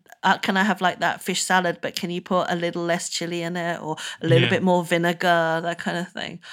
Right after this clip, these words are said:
Speaker 1: Um, and so people will just walk around, like, snacking on salads, and they'll walk around snacking on fritters. And,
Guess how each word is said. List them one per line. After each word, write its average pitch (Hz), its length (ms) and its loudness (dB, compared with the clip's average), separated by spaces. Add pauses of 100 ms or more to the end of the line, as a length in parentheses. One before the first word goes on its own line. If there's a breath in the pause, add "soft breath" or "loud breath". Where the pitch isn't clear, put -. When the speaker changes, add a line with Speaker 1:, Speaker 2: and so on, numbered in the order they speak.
(320 loud breath)
Speaker 1:
Um, 170 560 0 (420 soft breath)
and 214 120 6
so 240 140 6
people 254 320 2
will 220 100 4
just 220 240 -2
walk 196 240 2
around, 180 420 4
like, 165 140 -4
snacking 170 440 -2
on 170 100 -4
salads, 165 560 -2
and 160 100 -10
they'll 156 120 -4
walk 165 220 -4
around 160 260 -4
snacking - 360 -8
on 165 80 -6
fritters. 156 560 -6
And, 156 140 -8